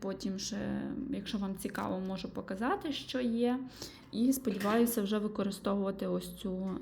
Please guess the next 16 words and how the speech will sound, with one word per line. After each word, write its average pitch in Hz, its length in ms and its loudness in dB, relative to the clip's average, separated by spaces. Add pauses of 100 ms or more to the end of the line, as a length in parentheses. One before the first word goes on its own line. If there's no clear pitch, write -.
(120)
ем, - 580 -2 (1300)
лінзу 190 480 4
на 175 240 0
свій 190 300 -4
телефон. 190 500 0
Буду 185 220 -4
пробувати 190 720 -2 (520)
робити 220 960 4 (320)
якісь 220 480 0 (240)
гарні 196 500 2 (300)
фотографії. - 1160 -2 (800)
Дякую, 294 440 10
що 262 120 4
дивитесь 254 500 8
мене, 208 200 4
дівчата. 190 640 -2